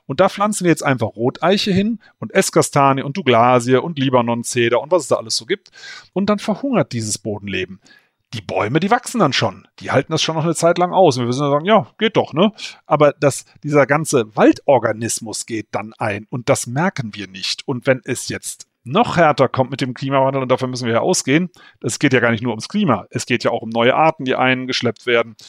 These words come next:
Ne, zum Beispiel beim Eschentriebsterben, das ist ein Pilz, wahrscheinlich aus Japan. Und die Eschen sterben, aber ein paar Prozent überleben. Und man wusste lange nicht, warum. Und jetzt hat man festgestellt, dass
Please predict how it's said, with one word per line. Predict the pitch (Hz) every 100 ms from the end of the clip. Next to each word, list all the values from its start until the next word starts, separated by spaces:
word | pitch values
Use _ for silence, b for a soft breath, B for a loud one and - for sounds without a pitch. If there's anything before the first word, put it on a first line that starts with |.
| B B -
Ne, | 180
zum | -
Beispiel | 120 - 110 104 b b b _ -
beim | 107
Eschentriebsterben, | 180 - 139 143 - 131 120 120
das | 104
ist |
ein | 104 95
Pilz, | 185 247 - -
wahrscheinlich | 117 117 101
aus | 101 139
Japan. | 156 156 160 160 - b b b b b _
Und | 160 170 160 - _
die | 139 -
Eschen | 185 -
sterben, | 196 - 113 120 190 240 -
aber | 151 151 185 226 - _
ein | 151
paar | 160 196
Prozent | 185 165 160 160
überleben. | 151 139 110 101
Und | - 135
man | 120
wusste | 156 - 131
lange | 135 196
nicht, | -
warum. | 294 117 202
Und | 131 -
jetzt | - 254
hat |
man | 208 214
festgestellt, | 214 - 165 - 160 160
dass | 160 -